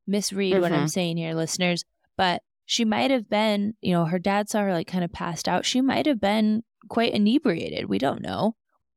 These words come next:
Speaker 1: Man, I have a couple tequilas, and you can tell me to do all sorts of things 'cause your inhibitions are down. Like, if she's interested, she's seen holding hands with Yellow, which is a stupid nickname.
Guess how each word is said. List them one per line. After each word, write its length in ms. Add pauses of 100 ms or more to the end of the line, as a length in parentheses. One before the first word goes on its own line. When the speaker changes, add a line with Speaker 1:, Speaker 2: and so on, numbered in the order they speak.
(120)
Speaker 1:
Man, 220
I 160
have 100
a 60
couple 300
tequilas, 500
and 60
you 80
can 120
tell 200
me 260
to 160
do 260
all 180
sorts 320
of 60
things 360
'cause 160
your 100
inhibitions 640
are 80
down. 280
Like, 200 (100)
if 100
she's 340
interested, 520
she's 200
seen 200
holding 380
hands 360
with 140
Yellow, 540
which 240
is 100
a 80
stupid 580
nickname. 420